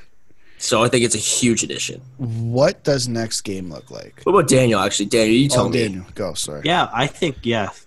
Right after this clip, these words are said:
Speaker 3: same thing you guys said, you said, Mike. Like, I think I,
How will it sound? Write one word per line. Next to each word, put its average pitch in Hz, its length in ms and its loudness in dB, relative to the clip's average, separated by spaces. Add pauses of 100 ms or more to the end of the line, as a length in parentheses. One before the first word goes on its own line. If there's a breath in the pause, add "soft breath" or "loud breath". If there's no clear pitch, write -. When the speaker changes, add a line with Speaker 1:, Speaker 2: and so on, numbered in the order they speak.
Speaker 3:
same 127 260 -2
thing 135 100 0
you 120 100 2
guys 113 200 0
said, 113 160 -4
you 110 100 -6
said, 104 220 -6
Mike. 101 280 -6
Like, 104 140 -6
I 117 140 0
think 123 440 -2
I, 131 320 0